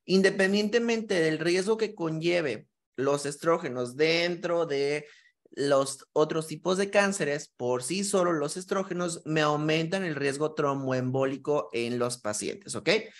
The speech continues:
Entonces nosotros no debemos de dar estrógenos en esas situaciones. Se los vuelvo a repetir. Eduardo, hazme el favor, porfa, de escribirlo en el chat, o tú, Mirna.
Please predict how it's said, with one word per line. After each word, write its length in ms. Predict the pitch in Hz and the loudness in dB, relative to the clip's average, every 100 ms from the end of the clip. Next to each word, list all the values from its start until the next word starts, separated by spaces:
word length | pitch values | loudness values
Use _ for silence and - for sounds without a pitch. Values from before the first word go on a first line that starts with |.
| - - - | -20 -16 2
Entonces 460 | 190 202 226 220 233 | 6 10 10 8 6
nosotros 580 | 220 196 180 196 208 202 | 6 4 4 4 2 0
no 360 | 170 190 220 233 | 0 4 6 6
debemos 480 | 233 196 190 202 | 6 4 2 0
de 100 | 208 | 2
dar 200 | 214 185 | 4 4
estrógenos 640 | 196 202 185 180 180 196 202 | 2 -2 -4 -2 -2 -4 -4
en 140 | 139 135 | -6 -2
esas 280 | 131 139 135 | -2 -4 -6
situaciones. 640 | 120 107 107 85 69 - - - - - | -4 -4 -2 -4 -6 -10 -14 -20 -20 2
Se 200 | 165 165 | 10 12
los 200 | 165 160 | 12 12
vuelvo 360 | 190 190 208 214 | 10 12 10 10
a 100 | 165 | 8
repetir. 800 | 160 160 160 180 247 269 190 - 147 | 10 8 6 4 6 6 4 2 6
Eduardo, 560 | 165 180 180 196 196 | 10 10 8 2 2
hazme 300 | 165 165 185 | 2 2 2
el 80 | 190 | 0
favor, 380 | 190 165 175 175 | 2 4 2 2
porfa, 520 | 180 190 196 214 233 - | 0 0 4 4 2 -4
de 180 | 151 165 | -2 -2
escribirlo 480 | 160 151 156 165 | -2 -4 -2 -2
en 80 | 175 | -2
el 120 | 175 | -2
chat, 300 | 165 190 214 214 | 2 2 2 0
o 160 | 143 | -2
tú, 120 | 143 190 | 0 0
Mirna. 480 | 214 220 247 349 | 0 -2 -2 -4